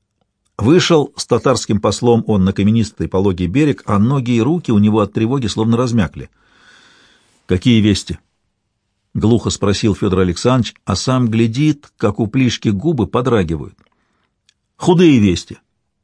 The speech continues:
громко и торопливо заговорил Образцов. «Сегодня о полудне встрел нас боярин Михайло Плещеев с конниками и в доспехах. Было то противу Иванова села Киселёва. На покров, говорит, пожаловали князя великого,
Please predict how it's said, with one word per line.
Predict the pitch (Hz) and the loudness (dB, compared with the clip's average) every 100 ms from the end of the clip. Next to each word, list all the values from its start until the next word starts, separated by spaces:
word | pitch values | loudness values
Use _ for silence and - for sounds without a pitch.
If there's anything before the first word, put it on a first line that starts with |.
| _ | _
громко | - 98 123 123 104 | -4 0 2 0 0
и | 98 107 | -2 -2
торопливо | 95 87 107 135 120 107 | -2 -2 0 0 0 -2
заговорил | 98 98 101 104 98 | -2 -2 0 0 0
Образцов. | 92 101 - 107 92 _ - - _ _ _ _ _ _ _ _ | 0 -2 -2 -4 -4 _ -20 -20 _ _ _ _ _ _ _ _
«Сегодня | - 147 123 | -2 0 2
о | 117 | 2
полудне | 131 131 104 95 | 2 2 2 2
встрел | - 120 110 | 0 2 2
нас | 101 | 2
боярин | 87 110 113 95 | 2 0 2 2
Михайло | 101 98 170 151 | 0 0 0 0
Плещеев | 90 92 - 110 78 - | 0 -4 -4 -4 -4 -6
с | - | -2
конниками | 139 101 92 92 90 | 0 2 0 -2 -4
и | 123 | -2
в | 95 | 0
доспехах. | 120 - 87 - - _ _ _ _ _ _ - | -2 -2 -4 -6 -20 _ _ _ _ _ _ -4
Было | 123 190 | 0 2
то | 185 175 | 2 0
противу | 147 170 165 160 | 0 0 2 2
Иванова | 160 165 170 135 110 | 2 2 2 2 0
села | 104 151 120 | 0 2 0
Киселёва. | - - 104 78 85 - _ _ _ _ _ _ _ - | 0 -4 -2 -2 -6 -20 _ _ _ _ _ _ _ -2
На | 120 123 | 0 2
покров, | 147 160 196 214 - | 2 4 4 4 2
говорит, | 143 156 170 165 | 0 2 2 2
пожаловали | 147 131 165 165 151 147 | 0 2 4 4 4 2
князя | 143 - 143 147 135 | -2 -4 -2 0 2
великого, | 143 160 190 139 120 101 | 2 0 0 2 2 0